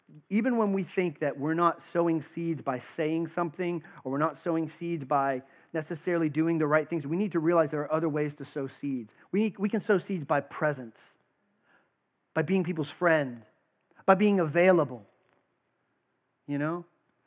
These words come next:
By seeing hurt in the world and saying, "Man, I'm just gonna walk into this hurt, and I'm gonna try and be there and love you and care for you," you know? I, I heard this quote just this week. Uh, it was, this was from a, a British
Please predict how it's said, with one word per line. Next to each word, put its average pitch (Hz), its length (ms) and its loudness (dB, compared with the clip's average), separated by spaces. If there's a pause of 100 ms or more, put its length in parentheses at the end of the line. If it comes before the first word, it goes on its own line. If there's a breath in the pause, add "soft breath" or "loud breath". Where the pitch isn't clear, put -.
(140 soft breath)
By 180 100 10
seeing 247 540 4
hurt - 600 4
in 175 120 2
the 175 80 6
world 180 500 8
and 185 180 2
saying, 196 380 2
"Man, 240 220 4
I'm 226 100 6
just 220 160 -4
gonna 240 140 6
walk 220 280 8
into 262 160 6
this 240 200 4
hurt, 233 340 6 (400 soft breath)
and 202 60 10
I'm 233 60 8
gonna 233 100 6
try 247 220 6
and 214 60 4
be 233 140 4
there 196 400 6 (260 loud breath)
and 196 160 8
love 214 220 10
you 165 380 2 (560)
and 180 80 -4
care 214 180 6
for 196 160 -4
you," 139 380 0 (1160)
you 151 120 -6
know? 165 260 -6 (600 soft breath)
I, 170 240 4
I - 20 6
heard 202 180 6
this 190 140 0
quote 202 220 6
just 185 200 -4
this 180 220 -6
week. 180 260 -2
Uh, 151 140 -2
it 160 80 -4
was, 156 140 -8
this 160 160 -14
was 151 140 -8 (120)
from 156 160 -2
a, 135 140 0
a 127 80 -8
British 202 640 2